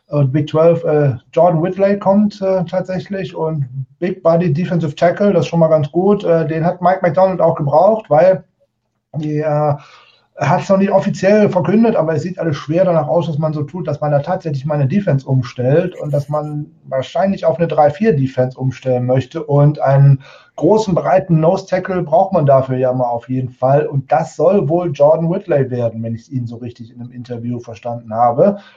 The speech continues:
Ist natürlich auch schon wieder fraglich, der bringt ja irgendwie auch so ein kleines, äh, medizinisches Problemchen mit, mit einem, äh,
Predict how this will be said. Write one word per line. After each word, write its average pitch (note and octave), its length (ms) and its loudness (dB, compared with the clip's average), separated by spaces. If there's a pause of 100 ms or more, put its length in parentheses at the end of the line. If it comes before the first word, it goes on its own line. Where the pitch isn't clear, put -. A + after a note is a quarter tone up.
(320)
Ist - 80 -20
natürlich C3+ 240 -4
auch C#3+ 140 2
schon D#3 140 -4
wieder D3 160 2
fraglich, D#3+ 540 0
der B2 160 -6
bringt C#3+ 240 -2
ja C3+ 140 2
irgendwie C#3 280 0
auch B2+ 160 -4
so C3 160 -6
ein B2+ 80 -6
kleines, C3+ 540 -4
äh, A#2+ 300 -6
medizinisches C#3+ 640 0
Problemchen D3+ 640 0
mit, E3+ 240 -2
mit C3+ 140 -2
einem, C3+ 440 2
äh, A#2+ 260 0